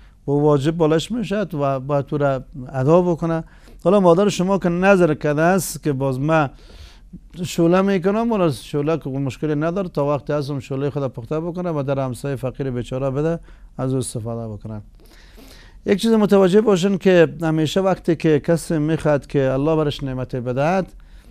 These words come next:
اگر نظر و نیاز می‌داشته باشه، موضوع باشه که از او آدرس بتونه که اجر پاداشم به دست بیاورد. چیزایی که بالایشان واجب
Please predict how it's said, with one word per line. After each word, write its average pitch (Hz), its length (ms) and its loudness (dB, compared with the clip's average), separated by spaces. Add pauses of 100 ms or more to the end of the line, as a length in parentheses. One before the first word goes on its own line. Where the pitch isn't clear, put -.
(180)
اگر 147 220 2
نظر 160 360 2
و 151 60 4
نیاز 160 300 4
می‌داشته 139 440 -2
باشه، 139 360 -2
موضوع 156 380 -2
باشه 160 340 -2
که 147 280 -4 (600)
از 131 200 -4
او 165 260 -2
آدرس 143 460 -2
بتونه 143 300 -4
که 135 120 -2
اجر 135 200 0
پاداشم 131 600 -4
به 123 100 -2
دست 131 300 -2
بیاورد. 117 420 -4 (520)
چیزایی 180 320 4
که 180 80 -2
بالایشان 170 440 2
واجب 147 300 0